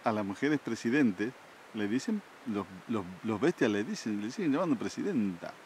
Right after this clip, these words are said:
Es una bestialidad. Es la señora presidente. Bueno, no, no vamos ot-, otra vez a explotar con estas pelotudeces. Pero bueno,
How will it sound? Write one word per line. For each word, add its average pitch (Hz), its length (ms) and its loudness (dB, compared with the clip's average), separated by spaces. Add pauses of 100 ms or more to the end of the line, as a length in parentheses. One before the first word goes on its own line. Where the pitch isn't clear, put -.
(500)
Es - 200 -4
una 170 120 4
bestialidad. 101 600 -2 (760)
Es 165 240 -6 (180)
la 107 240 0
señora 151 440 -2
presidente. 98 680 -2 (1300)
Bueno, 139 180 2
no, 156 240 4
no 151 120 2
vamos 123 340 8
ot-, - 80 -10
otra 117 220 2
vez 131 120 4
a 117 40 2
explotar 113 320 0
con 120 100 2
estas 113 160 -4
pelotudeces. 107 640 -2 (2000)
Pero 127 160 4
bueno, 110 200 4